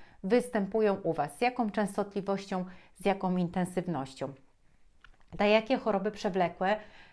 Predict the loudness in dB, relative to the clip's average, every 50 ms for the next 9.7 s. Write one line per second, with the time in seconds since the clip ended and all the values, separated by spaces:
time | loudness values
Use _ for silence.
0 | -14 -6 -4 -2 0 0 0 -2 -2 -2 0 2 4 4 4 2 0 0 -2 -2
1 | -2 -2 0 0 0 -2 -6 -16 -8 0 4 4 4 4 4 2 2 2 2 2
2 | 2 4 4 4 4 2 0 0 0 0 0 0 0 0 0 0 0 0 0 0
3 | 0 -2 -2 -4 -2 -2 -2 0 2 2 2 2 0 -2 -2 -2 0 0 0 2
4 | 0 0 -2 0 -2 -2 -2 -2 -2 -2 -2 -2 -4 -4 -4 -6 -12 -18 -20 -20
5 | -16 -14 -14 -4 0 0 0 2 0 -2 -2 -2 -4 -2 -2 -2 0 0 0 0
6 | 0 0 -2 -2 0 0 2 2 0 -2 -4 -6 -12 -18 -20 -20 -20 -20 -20 _
7 | -4 -2 0 0 4 4 4 4 6 4 2 2 2 2 2 0 0 0 0 0
8 | -2 -4 -8 -10 -10 -12 -8 -4 -4 -4 -4 -4 -6 -8 -8 -4 -2 0 2 2
9 | 2 0 0 -2 -2 -2 -2 -2 -4 -6 -6 -8 -8 -8